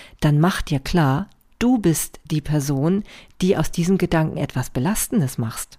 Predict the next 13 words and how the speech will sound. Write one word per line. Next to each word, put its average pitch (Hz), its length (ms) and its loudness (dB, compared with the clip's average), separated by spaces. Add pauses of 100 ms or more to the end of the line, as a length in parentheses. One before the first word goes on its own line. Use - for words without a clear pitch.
macht. - 320 -4 (640)
Wie 226 180 4
in 208 160 4
meiner 180 260 6
letzten 190 360 2
Folge 185 360 4
schon 175 200 2
erwähnt 175 460 4
zum 165 180 2
Thema, 165 580 4
ähm, 143 300 2
gewaltfreie 156 480 2
Kommunikation, 151 920 0